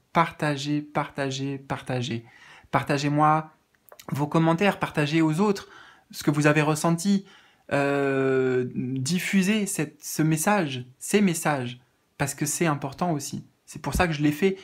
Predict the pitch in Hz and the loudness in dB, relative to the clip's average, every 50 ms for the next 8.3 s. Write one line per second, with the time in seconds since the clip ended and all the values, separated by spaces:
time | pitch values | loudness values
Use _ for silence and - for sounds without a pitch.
0 | - 113 127 147 151 151 165 170 175 208 208 190 175 165 - 156 151 190 202 208 | -4 2 4 4 4 4 2 0 2 2 2 4 2 2 0 -2 0 2 2 2
1 | 180 156 139 - - - 127 131 180 196 - - 156 139 139 151 180 202 - - | 2 2 0 -2 -2 -4 -4 -2 -2 -2 0 0 2 2 2 0 -2 -2 -6 -14
2 | - - - - - - - - - - 131 135 135 131 131 131 127 127 127 127 | -20 -20 -20 -20 -20 -20 -20 -14 -2 2 4 4 6 4 4 4 4 2 4 4
3 | 127 127 123 120 120 120 120 120 120 120 139 135 - - 160 156 - - 190 165 | 2 2 2 2 2 2 2 2 0 0 -2 -4 -2 -2 -4 -4 -2 -2 -2 0
4 | 151 165 170 165 - - - 147 135 135 - 170 170 170 - - 139 131 127 123 | 2 2 0 0 -2 -4 -4 -2 -2 0 0 -2 -4 -4 -4 -4 -2 0 2 2
5 | 135 151 160 165 160 156 151 151 139 135 135 - - 143 135 139 135 - 131 - | 4 4 4 2 2 0 0 0 -2 -4 -6 -6 -6 -4 -4 -4 -4 -4 -4 -4
6 | - - 143 147 151 147 139 131 - 135 123 - 127 120 120 127 143 147 147 151 | -2 0 0 0 0 -2 -4 -6 -8 -8 -8 -6 -4 -2 -2 0 0 -2 -2 -4
7 | 143 156 147 156 165 - 165 165 170 170 165 165 170 170 165 160 156 147 151 151 | -4 -4 -4 -2 -4 -4 -2 -2 -2 -2 0 -2 0 0 0 2 2 2 2 2
8 | 151 151 170 165 156 123 | 2 4 4 2 2 0